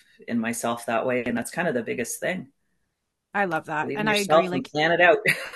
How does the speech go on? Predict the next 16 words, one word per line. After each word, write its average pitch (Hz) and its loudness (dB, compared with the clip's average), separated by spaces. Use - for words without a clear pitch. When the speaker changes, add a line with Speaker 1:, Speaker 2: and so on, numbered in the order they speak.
Speaker 1:
<laughs> - -20
Speaker 2:
yeah, 202 6
you 220 2
have 220 0
to 247 -8
believe 185 -4
in 175 -2
yourself 170 -4
and 190 0
you 196 0
have 196 -4
to 247 -6
plan 185 -4
it 160 -4
out. 160 -2
And 175 -2